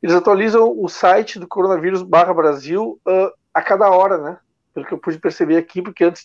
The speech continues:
a atualização tinha sido às cinco horas, agora foi às seis. E aí tem lá, tem interessante que tem, ãh, casos novos por dia, casos novos por estado, ãh, aí tem confirmados, letalidade e, e óbitos, né,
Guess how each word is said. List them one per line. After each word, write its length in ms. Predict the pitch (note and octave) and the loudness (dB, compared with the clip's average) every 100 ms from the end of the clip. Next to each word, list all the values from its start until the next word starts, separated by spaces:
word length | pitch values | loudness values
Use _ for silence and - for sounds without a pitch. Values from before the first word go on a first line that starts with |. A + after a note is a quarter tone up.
| - | -2
a 60 | |
atualização 400 | F3 F3 E3+ F#3+ | -2 0 -4 -6
tinha 120 | - | -18
sido 140 | - F#3 | -4 -2
às 100 | E3+ | -2
cinco 320 | F#3+ F3 E3+ | -6 -6 0
horas, 240 | F3 G#3+ | 2 2
agora 200 | F3+ D#3+ | 0 -2
foi 160 | D#3+ F3+ | 0 -2
às 80 | F#3+ | -2
seis. 480 | - F3+ A3 - _ _ _ _ _ - | 0 -2 -2 -14 _ _ _ _ _ -2
E 100 | F3+ | 2
aí 220 | E3+ F#3+ | 2 0
tem 180 | - G#3 | -4 -2
lá, 400 | F#3 F3+ G#3 G#3 | 0 2 2 0
tem 160 | F3+ | -4
interessante 460 | F3 F#3 E3+ G3 F#3+ | -4 -2 -2 -4 -8
que 60 | |
tem, 260 | - F#3+ G3 | -6 -4 0
ãh, 400 | E3+ E3+ E3 D#3 - _ _ _ _ | 2 4 6 4 0 _ _ _ _
casos 480 | E3+ G3 G3+ F#3+ F3 | 2 2 0 -10 -2
novos 380 | E3+ F#3+ F#3 | 0 0 -2
por 200 | - F#3 | -10 -12
dia, 360 | D#3 E3 G#3+ G#3 | -10 -10 -2 -2
casos 320 | G#3 F#3 F3 | 0 -2 0
novos 240 | F3+ F3 - | -2 -2 -4
por 160 | F#3+ | -8
estado, 580 | F#3+ - F#3 F#3 G3 G3 _ _ _ _ - | -8 0 2 4 2 -6 _ _ _ _ -2
ãh, 540 | E3+ E3+ E3+ E3 E3 | 2 4 4 4 4
aí 160 | D3+ E3+ | 2 -2
tem 460 | E3+ F#3 F3+ F3+ - | -2 -4 -2 -4 -4
confirmados, 600 | E3 F3 G3+ C4 B3 G3+ | -8 -6 0 2 0 0
letalidade 880 | F3+ E3+ F#3 F3 G3 A3+ G3+ G3+ | -4 -2 -6 0 2 2 0 -8
e, 440 | G#3+ G#3 G3+ A#3 F3+ | -12 -12 -14 -14 -4
e 60 | E3 | 0
óbitos, 440 | G3 G3+ G3+ - | 0 0 -6 -10
né, 160 | F#3 | -6